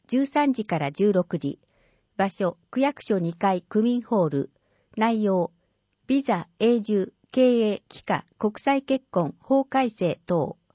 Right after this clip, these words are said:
申し込み、当日直接会場へ。問い合わせ先、東京都行政書士会高等支部。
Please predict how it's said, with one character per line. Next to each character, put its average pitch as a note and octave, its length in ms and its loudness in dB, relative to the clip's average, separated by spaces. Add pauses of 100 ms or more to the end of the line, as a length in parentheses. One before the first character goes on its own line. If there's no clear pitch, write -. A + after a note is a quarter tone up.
(480)
申 A#3+ 160 2
し - 80 -16
込 G#3 180 -2
み、 F3 220 -6 (340)
当 C4+ 200 2
日 C4 280 -6
直 G#3 180 -2
接 - 280 -2
会 G#3+ 240 0
場 E3+ 300 0
へ。 C#3+ 160 -6 (560)
問 C4+ 200 2
い C4 60 0
合 B3 80 2
わ A3+ 80 0
せ G#3+ 140 -6
先、 F3+ 420 -4 (420)
東 C#4+ 240 0
京 C#4 220 2
都 F3 200 0
行 A#3 200 2
政 C4 320 0
書 B3 140 -2
士 - 120 -10
会 D3 300 -4
高 A#3+ 220 2
等 G#3 240 0
支 F3+ 180 -6
部。 C#3+ 160 -6